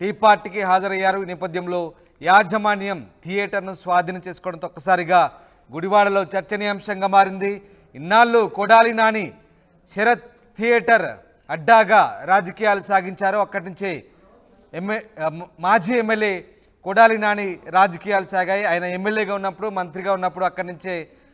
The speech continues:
అదే అడ్డా నుంచి వైసీపీ కార్యక్రమాలు, అలాగే స్థానిక రాజకీయాలు నడిపారు. ఈ నేపథ్యంలో తాజాగా శరత్ థియేటర్ను యాజమాన్యం స్వాధీనం చేసుకుంది. వైసీపీ అధికారం కోల్పోగానే ఇప్పుడు పరిణామాలన్నీ కూడా మారిపోతున్నాయి. గుడివాడలో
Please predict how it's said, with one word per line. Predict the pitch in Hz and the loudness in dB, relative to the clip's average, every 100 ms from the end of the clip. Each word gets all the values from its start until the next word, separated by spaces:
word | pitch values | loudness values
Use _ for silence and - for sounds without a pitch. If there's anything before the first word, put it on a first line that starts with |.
| - | -10
అదే | 151 220 | 0 4
అడ్డా | 220 180 214 | 4 4 2
నుంచి | 208 196 196 | 0 -8 -4
వైసీపీ | 180 185 202 165 196 | -4 -6 -12 -10 -8
కార్యక్రమాలు, | 185 180 180 185 190 196 | 0 0 0 -6 -2 2
అలాగే | 185 180 170 180 160 _ _ _ _ | 2 2 0 -6 -8 _ _ _ _
స్థానిక | 185 196 202 208 | -2 -2 -2 0
రాజకీయాలు | 185 190 165 190 190 180 | 2 2 0 -2 0 0
నడిపారు. | 180 175 185 180 175 - _ - | -4 -2 0 -2 -4 -16 _ -12
ఈ | 160 | -6
నేపథ్యంలో | 214 196 196 202 208 | -4 -4 -4 -2 -4
తాజాగా | 202 196 190 202 202 202 190 | 2 2 4 2 4 4 4
శరత్ | 190 202 - | 0 -6 -6
థియేటర్ను | 180 196 196 185 185 170 _ _ - | -6 -6 -4 -6 -8 -10 _ _ 0
యాజమాన్యం | 165 190 208 208 202 196 151 | 2 4 2 0 -2 -4 -10
స్వాధీనం | - 180 190 180 190 190 | -2 4 4 2 -8 -10
చేసుకుంది. | 185 - 185 180 185 185 _ _ - | -12 -10 -8 -6 -6 -10 _ _ -10
వైసీపీ | 156 165 196 170 190 | -10 -8 -10 -4 -2
అధికారం | 170 175 180 175 | -2 0 2 2
కోల్పోగానే | 147 180 170 185 170 175 175 131 - _ _ - | -2 -6 -2 -2 2 2 0 -8 -16 _ _ -20
ఇప్పుడు | 143 - 185 | -16 -8 -8
పరిణామాలన్నీ | 151 175 185 208 208 202 196 190 | -2 0 0 0 0 0 -2 -4
కూడా | 190 190 | -4 -2
మారిపోతున్నాయి. | 180 180 180 190 185 180 180 180 175 - _ _ _ 123 | 2 0 0 -6 -10 -6 -4 -4 -6 -16 _ _ _ -10
గుడివాడలో | 180 226 240 226 220 123 | -6 4 8 8 6 -2